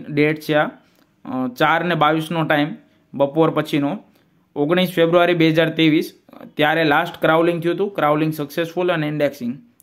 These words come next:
ઓકે. ત્યારબાદ હવે આપણે એ જોઈએ કે પેજ સ્પીડ ઇનસાઇટની અંદર આપણો મોબાઈલ સ્કોર કેટલો છે અને, અ, ડેસ્કટોપનો સ્કોર કેટલો છે એ જોવા માટે આપણે આ યુ આર એલ ઓપન કરી, અ, લઈએ,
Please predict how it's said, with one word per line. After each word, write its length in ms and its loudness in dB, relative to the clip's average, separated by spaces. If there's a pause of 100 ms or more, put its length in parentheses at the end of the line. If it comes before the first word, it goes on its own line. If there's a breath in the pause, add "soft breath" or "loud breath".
(140)
ઓકે. 440 -12 (1300)
ત્યારબાદ 460 2
હવે 120 6
આપણે 220 2
એ 80 2
જોઈએ 260 2
કે 140 -6
પેજ 400 -2
સ્પીડ 200 0
ઇનસાઇટની 500 0
અંદર 280 -2 (300)
આપણો 280 -2
મોબાઈલ 340 2
સ્કોર 280 0
કેટલો 320 0
છે 140 -2 (480 soft breath)
અને, 480 0 (120)
અ, 100 -4
ડેસ્કટોપનો 540 0
સ્કોર 280 -2
કેટલો 300 -4
છે 120 -12
એ 220 -2
જોવા 240 4
માટે 400 -2 (960)
આપણે 320 2
આ 260 2 (340)
યુ 180 2
આર 160 4
એલ 100 2
ઓપન 280 -2
કરી, 260 2
અ, 240 4
લઈએ, 320 0